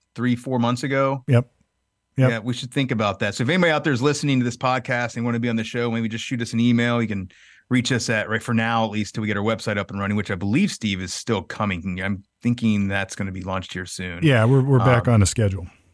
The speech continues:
Speaker 1: Yeah, so, um, just go ahead and send it to info at munitionsgroup dot com. And if you have any questions that you want to put in the ammo can, that's the website to send it to as well.
Speaker 2: All right. Well, with that, we have wrapped up our eight twenty-two twenty-three Munitions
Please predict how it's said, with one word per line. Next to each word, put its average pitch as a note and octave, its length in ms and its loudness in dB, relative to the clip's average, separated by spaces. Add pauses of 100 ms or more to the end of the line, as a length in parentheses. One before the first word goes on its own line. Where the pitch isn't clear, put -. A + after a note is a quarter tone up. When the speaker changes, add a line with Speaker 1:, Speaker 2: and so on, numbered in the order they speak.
(380)
Speaker 1:
Yeah, F#2 320 0
so, A2 400 0
um, G2+ 260 2
just G#2+ 240 -4
go D#3 100 2
ahead C#3+ 60 4
and A2+ 80 0
send C#3 220 0
it - 40 -8
to A#2+ 60 -4
info A#2 220 2
at G#2+ 80 0
munitionsgroup G#2 640 -2
dot G2 240 -2
com. G#2 400 0
And F#2 180 -4
if F#2 100 -14
you A2+ 60 2
have G#2 60 2
any G2 80 0
questions G#2+ 640 -2
that G2+ 160 -8
you F#2+ 80 -8
want G2+ 260 -2 (100)
to - 80 -18
put A#2+ 100 -2
in G2+ 60 -2
the G#2 120 0
ammo B2 200 2
can, A#2+ 400 0 (400)
that's G#2 180 -4
the A2+ 80 -4
website G#2 320 -2
to - 60 -14
send G2+ 180 -4
it F#2 80 -10
to F#2+ 120 -8
as F2+ 100 -10
well. F#2 360 -6 (600)
Speaker 2:
All E3 60 4
right. C#3+ 240 4
Well, D#3 280 4
with C#3+ 180 2
that, D3+ 240 4
we D3 100 6
have C3 100 4
wrapped C#3+ 300 4
up C#3+ 180 2
our B2 320 6 (160)
eight E3 240 4 (140)
twenty-two D3 840 4
twenty-three B2+ 1080 4
Munitions B2+ 580 6